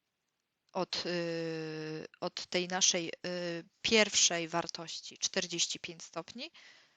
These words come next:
to ona się bardzo ładnie nam przesunie. Tak samo tutaj możemy znowu zrobić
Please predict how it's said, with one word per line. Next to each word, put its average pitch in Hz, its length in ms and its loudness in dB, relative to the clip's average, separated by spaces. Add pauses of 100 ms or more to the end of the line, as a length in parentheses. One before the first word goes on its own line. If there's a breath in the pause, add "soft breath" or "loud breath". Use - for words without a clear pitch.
(340 loud breath)
to 392 140 -4
ona 220 220 0
się 190 160 0
bardzo 175 320 0
ładnie 170 320 -4
nam 160 240 -6 (320)
przesunie. 147 600 0 (160)
Tak - 200 0
samo 254 300 4
tutaj 175 360 -2
możemy 202 380 -2
znowu 196 360 -4
zrobić 190 440 -2